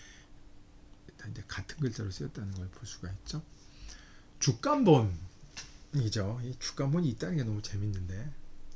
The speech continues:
두 글자만 핵심만 딱 들어갔죠. 이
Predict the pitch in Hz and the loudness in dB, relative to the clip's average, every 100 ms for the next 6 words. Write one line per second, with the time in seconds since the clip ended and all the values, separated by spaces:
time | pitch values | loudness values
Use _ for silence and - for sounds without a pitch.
0 | - - 135 131 113 117 110 - 180 165 | -6 2 2 2 0 -2 0 2 4 4
1 | 165 - - 135 104 95 170 - - - | 2 -6 -4 -2 -2 -2 -4 -6 -12 -16
2 | - - - - - - - - - 151 | -16 -16 -16 -16 -16 -16 -18 -6 2 6
3 | 151 | 4